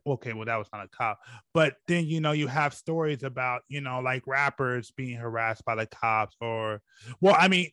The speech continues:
I mean, let's just be honest, they, they literally, they literally say they actually have an actual police unit to go strictly after rappers, and these guys make a lot of money. So, so I guess my question is, just like devil's advocate,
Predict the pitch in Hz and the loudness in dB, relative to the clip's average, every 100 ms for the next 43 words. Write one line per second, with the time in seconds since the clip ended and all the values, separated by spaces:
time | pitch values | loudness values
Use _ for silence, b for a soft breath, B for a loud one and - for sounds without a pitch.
0 | _ 151 170 165 160 170 - 123 139 175 | _ 0 2 2 4 2 0 -10 -2 0
1 | 160 120 143 139 135 160 170 156 135 120 | 0 0 -4 -4 -2 -2 -2 -2 -4 -8
2 | 139 147 160 139 156 127 139 139 - 123 | -6 -2 -2 -4 -6 -2 0 -2 -4 -10
3 | - - 147 143 127 107 - _ _ _ | -8 2 4 6 4 2 -4 _ _ _
4 | _ _ - 156 147 147 143 120 151 160 | _ _ -4 0 2 0 -4 -6 -4 -4
5 | - 175 175 170 _ _ - 160 151 156 | -4 -6 -4 -6 _ _ -6 -4 2 2
6 | 135 - - - 175 175 160 - - - | 2 -2 -6 0 0 0 -2 0 0 -2
7 | 123 117 113 107 104 95 - 120 110 165 | -6 -4 -6 -8 -14 -12 -2 0 2 2
8 | 214 - 110 107 107 - 110 - 104 98 | 2 0 0 0 -2 -8 -8 -4 -2 -2
9 | 95 95 101 117 _ b b b - - | -4 -10 -12 -14 _ b b b -10 0
10 | 143 131 127 123 _ _ _ _ - - | 4 4 2 0 _ _ _ _ -10 0
11 | 147 143 165 147 156 147 160 147 156 156 | 2 2 0 0 -4 -4 -4 -4 -4 -4
12 | - 214 196 180 - 151 131 127 127 120 | -2 -4 2 0 2 0 0 -2 -4 -6
13 | 113 113 104 | -8 -12 -14